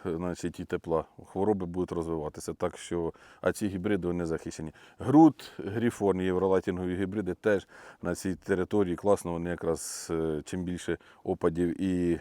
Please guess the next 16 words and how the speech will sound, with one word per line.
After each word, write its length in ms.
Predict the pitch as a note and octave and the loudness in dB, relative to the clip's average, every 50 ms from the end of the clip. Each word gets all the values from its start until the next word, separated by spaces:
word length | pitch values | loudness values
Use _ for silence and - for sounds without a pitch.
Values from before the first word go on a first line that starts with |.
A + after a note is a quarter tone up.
| - - | -2 -4
уваги 400 | F#2 F#2+ F#2 F#2 F2 E2 F#2 E2 | -2 4 6 6 6 6 4 0
до 140 | E2 F#2+ | 0 0
них, 240 | G2+ A2 G#2 - - | 0 0 -2 -2 -4
вони 160 | F2+ F2 E2+ | -6 -6 -6
дають 280 | D#2+ E2 E2+ F2 F2 - | -4 -4 -2 -4 -4 -6
класні 380 | - - F#2 F#2 - - E2+ D#2 | -4 -2 -2 -2 -2 -2 -8 -8
результати 500 | D#2+ D2+ D#2+ D#2+ D#2 - F2+ E2 - G#2+ | -8 -8 -8 -8 -4 -4 -4 -4 -4 -6
і 20 | |
по 160 | - - G#2+ | -6 -4 -2
врожайності, 440 | G#2 G2+ G2+ G2 G#2+ G2+ F2+ - - | 0 0 0 2 0 0 -2 -4 -8
і 20 | |
по 100 | - - | -8 -8
врожайності. 280 | E2 D2+ D2+ D2+ - - _ - - - - _ | -8 -8 -8 -10 -14 -18 _ -20 -20 -20 -10 _
Так 200 | - C#3+ C#3 C3 | 4 4 4 4
що 160 | - - C3 - - - - - - _ - | 4 0 -2 -2 -2 -12 -14 -16 -16 _ 0
телефонуйте 720 | A#2+ A#2+ A#2+ A#2 - - B2 B2 A#2+ A2 F#2+ G2+ G2+ F#2 | 2 4 4 2 2 2 2 4 4 4 4 4 2 2